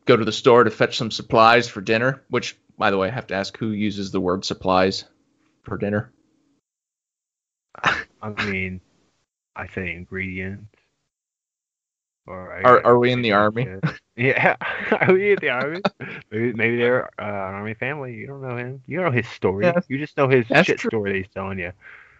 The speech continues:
Speaker 1: Well, let's get back to the shit story.
Speaker 2: <laughs>
Speaker 1: "I told her I shouldn't, I shouldn't go, but she insisted I go.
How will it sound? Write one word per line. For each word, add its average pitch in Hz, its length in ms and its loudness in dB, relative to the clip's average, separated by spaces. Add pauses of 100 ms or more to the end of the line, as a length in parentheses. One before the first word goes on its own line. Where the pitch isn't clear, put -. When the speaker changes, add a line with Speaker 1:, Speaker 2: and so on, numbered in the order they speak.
(800)
Speaker 1:
Well, 151 240 8
let's 156 200 10
get 143 180 6
back 135 200 6
to 120 60 -8
the 98 100 -2
shit - 240 -4
story. 95 360 0
Speaker 2:
<laughs> - 1600 -2 (200)
Speaker 1:
"I 160 120 8
told 208 340 8
her 196 120 10
I 170 100 10
shouldn't, 160 460 2 (160)
I 139 120 8
shouldn't 147 420 2
go, 139 300 8
but 117 180 -2
she 143 160 -2
insisted 131 580 0
I 101 140 2
go. 92 380 -2